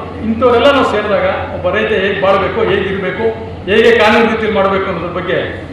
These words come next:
ನಾವೆಲ್ಲ ಒಗ್ಗಟ್ಟಾಗಬೇಕು. ಮಂಡ್ಯ ಜಿಲ್ಲೆ ಪ್ರತಿಯೊಬ್ಬ ರೈತರು ಒಗ್ಗಟ್ಟ. ಯಾಕೆಂದ್ರೆ ರೈತ ಹೋರಾಟದಿಂದ ಈ ದೇಶದಲ್ಲೇ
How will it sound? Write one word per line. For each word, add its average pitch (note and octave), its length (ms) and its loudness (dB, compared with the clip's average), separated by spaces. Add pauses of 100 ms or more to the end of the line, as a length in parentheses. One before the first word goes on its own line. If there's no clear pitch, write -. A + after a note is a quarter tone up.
(160)
ನಾವೆಲ್ಲ D#3 280 -2
ಒಗ್ಗಟ್ಟಾಗಬೇಕು. E3+ 1080 0 (200)
ಮಂಡ್ಯ G#3 260 0
ಜಿಲ್ಲೆ A3+ 340 4
ಪ್ರತಿಯೊಬ್ಬ A#3 680 2
ರೈತರು A3+ 240 2
ಒಗ್ಗಟ್ಟ. G3+ 360 0
ಯಾಕೆಂದ್ರೆ A3 680 -4 (180)
ರೈತ A3+ 260 4
ಹೋರಾಟದಿಂದ A3+ 880 4
ಈ G#3+ 400 -4
ದೇಶದಲ್ಲೇ A3+ 840 0